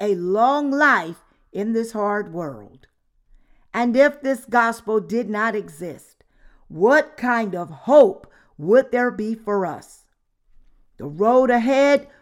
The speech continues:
would be dark and frightful. The Bible says,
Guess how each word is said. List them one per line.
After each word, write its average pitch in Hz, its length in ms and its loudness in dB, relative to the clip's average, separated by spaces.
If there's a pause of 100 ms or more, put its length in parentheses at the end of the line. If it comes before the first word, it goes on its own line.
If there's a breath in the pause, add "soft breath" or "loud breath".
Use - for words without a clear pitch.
(140 soft breath)
would 180 180 -4
be 147 160 -10
dark 220 680 0 (280 soft breath)
and 214 300 -2
frightful. 135 800 -6 (720)
The 160 120 -4
Bible 220 600 2
says, 185 760 -6